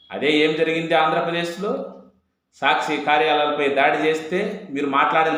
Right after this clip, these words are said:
మాటలేంది, మీరు మాట్లాడిన మాటల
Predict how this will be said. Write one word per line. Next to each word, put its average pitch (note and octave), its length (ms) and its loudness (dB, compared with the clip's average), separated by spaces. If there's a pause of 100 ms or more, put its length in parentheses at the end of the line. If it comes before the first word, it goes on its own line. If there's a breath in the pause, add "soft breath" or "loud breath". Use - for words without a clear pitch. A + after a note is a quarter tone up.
మాటలేంది, D#3+ 540 0 (1400)
మీరు B2+ 220 -4
మాట్లాడిన F#3 380 2 (100)
మాటల F#3 200 2